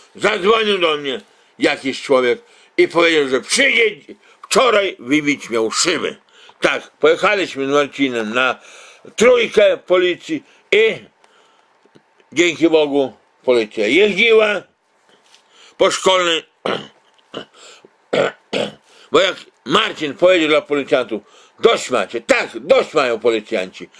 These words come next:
Z tego powodu, że ty coś wyczyniasz. Wyczynisz takie rzeczy, które dla mnie szkodzą. Dla mnie szkodzą, nie dla Marcina. Może by ty to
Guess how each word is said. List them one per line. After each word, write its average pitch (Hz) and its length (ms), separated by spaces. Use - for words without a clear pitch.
Z - 140
tego 208 340
powodu, 175 460
że 139 420
ty 196 320
coś 180 440
wyczyniasz. - 600
Wyczynisz 170 600
takie 139 340
rzeczy, 147 420
które 175 380
dla 139 280
mnie 139 260
szkodzą. 107 600
Dla 220 220
mnie 180 180
szkodzą, 95 360
nie 156 160
dla 208 180
Marcina. 107 540
Może 135 260
by 175 100
ty 175 380
to 175 140